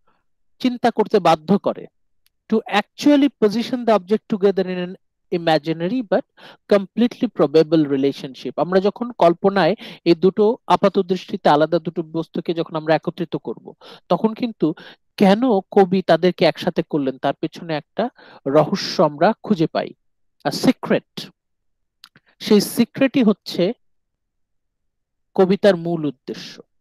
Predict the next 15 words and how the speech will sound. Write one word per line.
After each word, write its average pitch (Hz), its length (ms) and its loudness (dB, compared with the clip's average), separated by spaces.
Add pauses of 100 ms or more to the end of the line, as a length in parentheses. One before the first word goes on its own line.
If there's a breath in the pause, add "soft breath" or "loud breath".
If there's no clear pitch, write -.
(920)
আমরা 165 180 -2
সেই 196 200 -2 (560)
রহস্য 180 480 -2
যদি 190 200 -6
সমাধান 175 420 -4
করতে - 280 -8
পারি, 175 220 0
তাহলে 175 300 2
যে 180 120 -6
শুধু 190 320 -4 (420 soft breath)
কবিতা 196 400 4
বুঝতে 175 300 -4
পারবো 175 300 -2
তাই 151 300 0
না, 113 220 -12